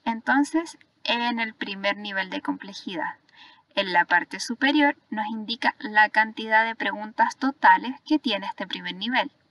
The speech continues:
En este caso son seis preguntas. Daremos inicio entonces y nos dice qué patrón sigue la secuencia. Además se nos indica que podemos hacer clic en la imagen para agrandar.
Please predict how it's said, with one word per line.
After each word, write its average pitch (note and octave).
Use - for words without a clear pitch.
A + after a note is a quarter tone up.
En D#4
este -
caso D4+
son C4+
seis -
preguntas. -
Daremos G#3
inicio D#4
entonces D4
y C4
nos C#4+
dice C#4
qué G4
patrón D4
sigue B3
la A3+
secuencia. -
Además C#4+
se B3
nos A3+
indica G3+
que G3
podemos G3
hacer -
clic B3
en C#4
la D4
imagen B3+
para F#3
agrandar. A#3